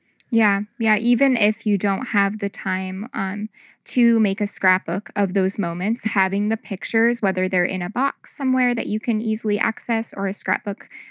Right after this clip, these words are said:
or an album, um, in pockets,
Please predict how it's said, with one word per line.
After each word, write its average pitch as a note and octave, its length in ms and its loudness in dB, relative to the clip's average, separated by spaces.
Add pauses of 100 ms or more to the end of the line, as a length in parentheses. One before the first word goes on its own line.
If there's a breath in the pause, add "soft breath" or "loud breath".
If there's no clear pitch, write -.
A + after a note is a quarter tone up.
or G#3 300 4
an G#3+ 240 0
album, G3+ 640 2
um, F#3 260 -2
in F#3 140 -4
pockets, - 760 -6